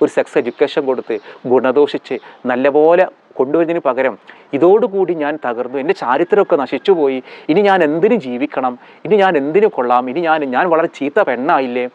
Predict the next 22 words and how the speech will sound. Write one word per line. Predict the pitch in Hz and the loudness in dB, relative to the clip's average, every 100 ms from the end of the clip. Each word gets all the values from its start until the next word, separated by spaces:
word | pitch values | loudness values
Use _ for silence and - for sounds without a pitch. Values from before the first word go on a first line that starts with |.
| - - - | -16 -6 0
എന്നൊക്കെയുള്ള | 185 240 247 226 202 | 2 2 2 2 2
ഈ | 190 - - | 0 -2 -2
തോന്നലിൽ | 147 160 185 208 185 | 0 2 2 2 2
ഇങ്ങനെ | 147 131 123 - - - | 0 -4 -8 -10 -12 -2
അമിതമായ | 139 185 208 185 170 | 2 4 4 2 2
പാപബോധം | 175 135 135 156 131 131 143 143 | 2 2 2 0 -2 0 0 -2
ഉള്ളിൽ | 123 135 180 | -4 -2 0
വന്നിട്ടാണ് | 147 131 120 120 113 104 - - - | 0 -2 -2 0 -2 -6 -14 -14 -4
ഈ | 147 | 0
ഒരു | 156 143 | 2 0
പെൺകുട്ടി | 123 120 123 131 | -4 -4 -8 -10
സുമയ്യ | - 107 113 123 | -10 -8 -4 -6
ജീവനെടുക്കാൻ | - 117 113 123 | -4 -6 -4 -6
ശ്രമിച്ചത്. | - 107 101 101 | -4 -6 -4 -4
പക്ഷേ | 104 123 143 151 - - - | -4 -2 0 0 -6 -20 -12
സുമയ്യ | 107 113 139 | -6 -2 0
ജീവനെടുക്കാൻ | 123 123 127 | 0 0 -2
ശ്രമിച്ചതിന് | 131 117 113 - 147 147 147 104 _ _ _ - | -2 -4 -4 -6 -2 0 0 -4 _ _ _ -16
ജീവൻ | - 107 127 | -10 -4 -2
പോയത് | 123 113 113 107 - - | 0 -2 -2 -4 -6 -12
മറ്റൊരു | 101 - 123 | -12 -4 -2
ആൺകുട്ടിക്കാണ്. | 107 107 117 127 - 104 | -2 -4 -6 -6 -4 -4